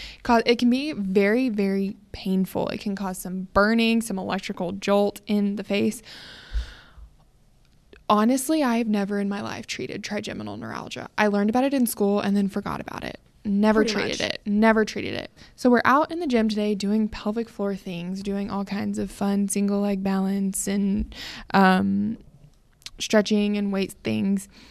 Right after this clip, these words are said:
Speaker 1: And she mentions to me, "Yeah, since I've had this trigeminal neuralgia, my balance is off, my feet, like, it still hurts." And she told me about it at la-, like, she told me about the trigeminal neuralgia at the last session. And I didn't do anything about it 'cause I didn't, I was like, "Well, I'm here for your pelvic floor.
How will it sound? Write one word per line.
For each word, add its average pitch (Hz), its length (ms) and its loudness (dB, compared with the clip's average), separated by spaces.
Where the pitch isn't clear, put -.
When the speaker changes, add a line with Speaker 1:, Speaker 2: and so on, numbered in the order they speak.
Speaker 1:
And 254 160 4
she 233 160 2
mentions 359 600 0
to 233 100 0
me, 220 460 4
"Yeah, 262 240 4
since 269 200 0
I've 277 120 4
had 240 180 6
this 220 140 4
trigeminal 214 460 0
neuralgia, 269 380 2
my 233 140 4
balance 220 380 4
is 226 100 2
off, 220 260 4
my 202 100 -2
feet, 208 220 2
like, 202 160 0
it 190 140 -4
still 220 160 4
hurts." 220 240 2
And 233 100 4
she 240 80 4
told 233 200 4
me 294 40 4
about 214 160 4
it 202 80 2
at - 120 0
la-, 202 180 2
like, 196 240 2
she - 120 -4
told 320 160 2
me 359 100 4
about 208 360 2
the 202 100 -4
trigeminal 196 500 2
neuralgia 196 420 -2
at 196 140 -2
the 202 80 -6
last 202 300 -6
session. - 360 -6
And 214 100 4
I 226 60 6
didn't 214 160 4
do 190 80 -2
anything 190 260 -8
about - 220 -6
it - 180 -12
'cause 208 160 -6
I 196 80 -2
didn't, 202 320 -4
I 196 60 -4
was 190 80 -2
like, 196 160 -2
"Well, 202 140 2
I'm 196 80 2
here 240 120 2
for 240 80 -2
your 254 60 4
pelvic 208 260 2
floor. 190 400 2